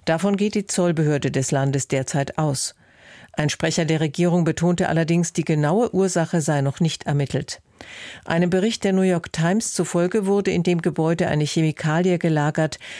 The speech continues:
bei der es sich um einen wichtigen Brennstoff für Raketen handeln soll. Das iranische Staatsfernsehen meldete, die Zahl der Tods-, Todesopfer sei auf achtzehn gestiegen. Zudem gebe es etwa achthundert Verletzte.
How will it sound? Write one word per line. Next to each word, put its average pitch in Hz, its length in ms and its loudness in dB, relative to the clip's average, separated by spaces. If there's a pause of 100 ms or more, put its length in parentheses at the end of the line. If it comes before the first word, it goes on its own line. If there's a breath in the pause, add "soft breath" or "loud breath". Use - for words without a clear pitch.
(140 loud breath)
bei 160 140 0
der 165 180 0
es 160 120 -4
sich 170 260 -2
um 175 160 2
einen 160 400 0
wichtigen 160 420 0
Brennstoff 156 560 0
für 160 220 -2
Raketen 156 560 0
handeln 143 380 2
soll. 127 260 0 (1000 loud breath)
Das 135 160 -2
iranische 147 540 -2
Staatsfernsehen 151 880 0
meldete, 175 520 0 (400 loud breath)
die 175 200 2
Zahl 160 300 0
der 156 200 0
Tods-, 180 440 -2 (100)
Todesopfer 180 680 0
sei 156 200 0
auf 139 180 -6
achtzehn 156 460 -2
gestiegen. 165 600 -2 (340 loud breath)
Zudem 185 340 0
gebe 170 300 0
es - 160 -2
etwa 151 300 -2
achthundert 170 680 0
Verletzte. 143 560 -2